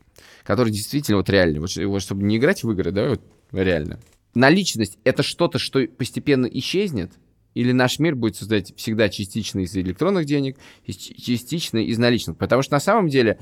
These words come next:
мне кажется, идея, что электронный вообще интернет и все, что связано с интернетом и с коммуникациями, э, так или иначе заменяет все, мне кажется, что это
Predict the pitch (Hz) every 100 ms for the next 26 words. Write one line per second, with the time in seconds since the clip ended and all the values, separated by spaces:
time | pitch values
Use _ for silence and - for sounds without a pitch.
0 | - - 123 156 151 139 127 165 143 -
1 | 127 127 131 - 156 131 104 98 - 107
2 | 120 113 120 98 - 98 92 90 101 92
3 | 87 - 104 104 92 - 82 - 87 95
4 | - 110 117 117 104 - 87 82 82 -
5 | - - - 101 101 98 123 143 131 123
6 | 117 120 127 131 113 - 170 214 262 -
7 | _ 117 117 165 180 135 - 147 151 139
8 | 123